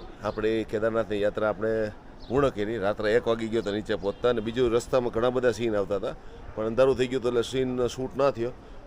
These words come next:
એક વસ્તુ હજી હું તમને બતાવું તો જો આ સોનપ્રયાગમાં અત્યારે અમે છીએ, સવારનો પહોર છે.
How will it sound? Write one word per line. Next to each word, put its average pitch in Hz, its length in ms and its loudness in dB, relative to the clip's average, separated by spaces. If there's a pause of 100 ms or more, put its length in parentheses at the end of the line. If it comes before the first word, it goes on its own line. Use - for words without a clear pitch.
એક 139 160 0
વસ્તુ 143 300 2
હજી 143 160 4
હું 139 120 4
તમને 127 180 2
બતાવું - 320 8
તો - 80 10
જો 139 120 10
આ 123 180 6 (140)
સોનપ્રયાગમાં 123 600 2
અત્યારે 120 180 0
અમે 117 140 0
છીએ, 135 220 2
સવારનો 117 420 -2
પહોર 139 300 4
છે. 107 140 -4